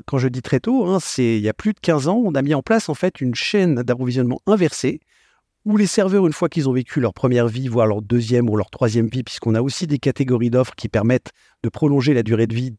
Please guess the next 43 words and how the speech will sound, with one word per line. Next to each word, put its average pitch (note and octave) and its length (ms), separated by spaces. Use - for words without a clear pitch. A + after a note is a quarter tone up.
dans E3 140
les C#3+ 120
data B2 220
centers A2 400
de G2+ 140
nos, G2+ 260
de G#2+ 120
nos G#2+ 100
serveurs. C3+ 440
Une C#3 80
fois C#4 160
qu'ils C3 200
ont A#2+ 60
fini G#3+ 260
ça, B2 300
ils C#3 160
reviennent G3+ 380
dans F#3 100
nos E3 100
usines. C#3 400
On G3 100
a A2 80
deux D#3+ 280
usines, C3+ 320
une C#3 140
usine A#2+ 240
à G#2 80
Croix C3+ 340
dans A2 140
le G#2 40
nord A2 140
de G#2+ 60
la G#2 60
France - 340
et G2+ 40
une G#2+ 140
usine A2+ 260
au, G2+ 100
au C#3 80
Canada, A#2+ 540
euh, G#2+ 180
au - 100
Québec. - 400